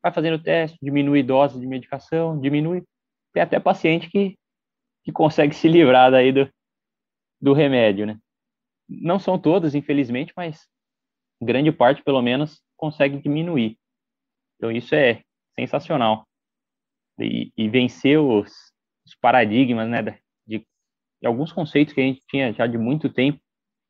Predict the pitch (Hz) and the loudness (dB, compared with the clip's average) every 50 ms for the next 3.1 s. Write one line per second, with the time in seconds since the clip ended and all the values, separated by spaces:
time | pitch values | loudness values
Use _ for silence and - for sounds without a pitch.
0 | _ _ _ 110 104 104 92 - _ 104 107 104 101 113 135 151 - - 139 123 | _ _ _ -4 -4 -4 -4 -6 _ -6 -6 -4 0 0 0 0 0 -2 -4 -2
1 | - 123 113 110 - - 127 120 123 120 - - 123 107 95 95 95 - _ _ | 0 0 -2 -2 -2 -4 -4 -4 -4 -4 -4 -2 0 0 0 -2 -4 -10 _ _
2 | _ 123 113 117 123 127 110 113 113 120 117 113 101 113 117 113 - 123 113 104 | _ -10 -4 -2 0 0 0 0 -2 -4 -6 -4 -4 -4 -4 -4 -4 -4 -6 -6
3 | 95 | -6